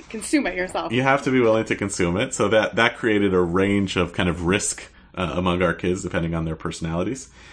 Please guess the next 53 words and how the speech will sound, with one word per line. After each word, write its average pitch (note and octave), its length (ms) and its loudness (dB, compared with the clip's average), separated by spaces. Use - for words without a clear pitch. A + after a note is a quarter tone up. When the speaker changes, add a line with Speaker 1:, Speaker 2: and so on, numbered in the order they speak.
Speaker 1:
Yeah. F#3 140 -18
Speaker 2:
So F3+ 140 -2
I'm B3 200 0
just - 200 -2
thinking C3+ 260 -2
about, F#2 260 0
like, F2+ 200 0
what F#2+ 180 2
do G#2+ 80 4
we, F2+ 380 2
what A2 100 0
do - 60 2
we F#2+ 100 2
keep, - 300 -6
what A2 140 2
are A2 40 0
the G2 80 -2
keepers? - 720 -4
'Cause G#2 160 0
I'm, D3 360 2
I'm F3 140 2
convinced G2 440 0
that E2+ 100 2
I'm E2+ 80 2
gonna E2+ 160 2
go D#2 120 2
back. D#2 320 0
Are A2 120 4
we C3 100 4
gonna C3 140 -2
go A#2+ 100 0
back A2 220 0
to G2+ 80 -4
Boston G2+ 340 -2
for F#2 160 -6
high G2+ 160 -2
holidays? G2+ 460 -2
I D#2 80 -2
don't G2+ 160 0
know, F2+ 240 0
because F2+ 340 -4
they F#2 160 0
trained F#2 300 -2
a F2 60 -2
whole F2+ 120 -2
bunch F2 280 -4
of - 320 -10
people F2+ 300 0
for F2+ 140 -4
their E2+ 160 0
backyard G2 400 0
Speaker 1:
Mm-hmm. G#2+ 160 -2
Speaker 2:
binyanim, B2+ 320 -2